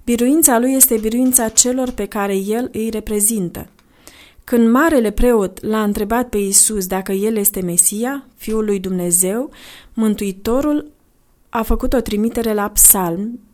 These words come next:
o sută zece și Daniel șapte cu treisprezece și paisprezece și a spus: "Da, sunt, și veți vedea pe Fiul omului șezând la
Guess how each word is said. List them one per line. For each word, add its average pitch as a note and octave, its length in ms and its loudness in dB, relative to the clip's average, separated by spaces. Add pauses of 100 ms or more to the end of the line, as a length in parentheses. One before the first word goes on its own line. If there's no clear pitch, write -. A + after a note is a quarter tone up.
(380)
o F#3+ 100 -4
sută G3+ 300 -2
zece F#3+ 360 0
și B3 160 0
Daniel G#3+ 420 -2
șapte A#3 520 -2
cu F3+ 420 -10
treisprezece F3+ 760 -2
și F3+ 180 -4
paisprezece A3 760 -6 (280)
și - 160 -2
a C4+ 100 2
spus: - 460 2
"Da, G3 460 -2
sunt, F3 560 0 (320)
și - 160 0
veți A3+ 280 2
vedea A3 500 0
pe A#3 80 0
Fiul A3 360 2
omului A#3 380 0
șezând A3 560 0
la F#3+ 200 0